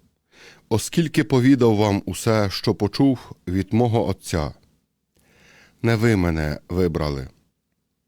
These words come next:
але я вас вибрав і настановив вас, щоб ви йшли та плід приносили, і щоби плід ваш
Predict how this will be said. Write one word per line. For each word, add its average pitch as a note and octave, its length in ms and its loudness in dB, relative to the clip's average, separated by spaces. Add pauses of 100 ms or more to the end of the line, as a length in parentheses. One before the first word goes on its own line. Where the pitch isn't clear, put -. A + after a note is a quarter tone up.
(720)
але F#2 220 0
я G#2 200 2
вас E2+ 280 -4
вибрав D2+ 380 -2 (760)
і A#2 80 -2
настановив A2 760 2
вас, D2+ 400 -6 (320)
щоб G2+ 340 -2
ви G#2+ 140 4
йшли C3 380 0
та A#2 180 -4
плід A#2+ 360 -2
приносили, D#2 760 -2 (760)
і A2+ 80 -6
щоби G#2 360 -2
плід B2+ 300 0
ваш F#2+ 440 -2